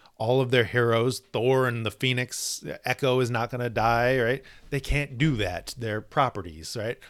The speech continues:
I, I still, you know, even just talking about it further, I feel like I swayed my opinion a little bit more. And because my first read was like, "Ah, man, this was, this was kind of like, I, I like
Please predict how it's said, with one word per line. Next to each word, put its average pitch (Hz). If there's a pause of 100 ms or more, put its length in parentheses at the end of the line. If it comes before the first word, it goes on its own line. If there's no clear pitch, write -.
(200)
I, 143
I 123
still, 147 (140)
you 147
know, 143
even 175
just 143
talking 131
about 120
it -
further, 143
I 104
feel 156
like 135 (100)
I 139 (400)
swayed 113
my 101
opinion 104
a 98
little 95
bit 101
more. 87 (420)
And 107 (380)
because 123
my 107
first 175
read 143
was 110
like, 98
"Ah, 165
man, 160
this 156
was, 127 (800)
this 135
was 127
kind 170
of 143
like, 117
I, 113
I 107
like 151